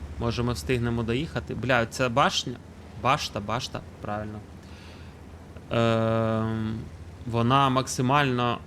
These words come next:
витягнута і, блядь, бортом, коли їдеш, в неї легше попасти навіть, чим, бля, в корпус, мабуть. <laughs> Це просто пиздець. Треба відворачувати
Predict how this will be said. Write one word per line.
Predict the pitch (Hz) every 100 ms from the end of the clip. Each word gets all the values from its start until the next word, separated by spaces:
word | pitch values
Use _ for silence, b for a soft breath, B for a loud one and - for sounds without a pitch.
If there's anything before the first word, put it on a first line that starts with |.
| - - 110
витягнута | 127 170 151 117 110 110 104 104 -
і, | 117 113 113 113 110 110 107 110
блядь, | 113 101 113
бортом, | 107 123 131 131 117
коли | 120 117
їдеш, | 120 139 135 - 113
в |
неї | 113 120 113
легше | 117 120 -
попасти | 117 107 123 120 -
навіть, | 113 113 110 110
чим, | - 117 110
бля, | 107 110
в | -
корпус, | 120 104 - -
мабуть. | 101 98 101 - - -
<laughs> | 127 - B B -
Це | - 123
просто | 110 - 110 120
пиздець. | - 117 113 113
Треба | - 120 117 127
відворачувати | 131 120 131 131 - 120 113 - 113 117